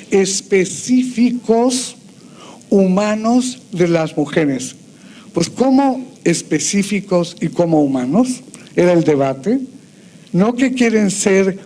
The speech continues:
como todo el mundo, ¿por qué diferentes? Bueno, pues porque en primer lugar las mujeres en el mundo no teníamos en ese, en ese espacio y dimensión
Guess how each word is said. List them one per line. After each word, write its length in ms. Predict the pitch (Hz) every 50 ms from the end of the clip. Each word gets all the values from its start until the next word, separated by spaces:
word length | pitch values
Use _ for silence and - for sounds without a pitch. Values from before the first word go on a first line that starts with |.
| - -
como 260 | - 185 170 165 165
todo 200 | 165 - 170 170
el 120 | 165 160 160
mundo, 480 | 156 151 143 139 139 175 233 277 254 - - - - - - - - -
¿por 220 | 180 180 175 170
qué 360 | - 202 202 202 202 196 185 - - - - -
diferentes? 920 | - 170 170 165 180 170 165 160 156 160 151 - 175 160 143 - - - - - - - - - -
Bueno, 380 | 190 208 214 208 196 220 247 - - - - - - - - -
pues 160 | - 170 160 165
porque 340 | - 180 175 165 - -
en 120 | 175 165 165
primer 300 | 175 175 175 196 214 202
lugar 480 | 208 208 196 202 202 202 208 214 208 - -
las 280 | 170 170 170 160 151 -
mujeres 540 | 160 156 - - 196 190 196 196 185 - 196
en 120 | 180 165 160
el 120 | 156 151
mundo 540 | 175 208 214 202 190 180 170 180 190 185 - - - - - - - - - - -
no 260 | 165 160 170 175 170
teníamos 920 | 175 - 196 196 208 226 220 208 196 180 175 185 202 214 208 - - - - - - -
en 200 | - 127 127 135
ese, 540 | 147 165 170 - - 202 196 190 190 190 185 180 160 - - -
en 340 | 247 185 170 165 165 175 180
ese 240 | 185 180 - 202 190
espacio 640 | 185 190 - 202 190 185 185 - - 165 165 165 165 - - -
y 60 | - 143
dimensión 760 | 143 151 165 180 202 208 190 - - 190 175 170 180 196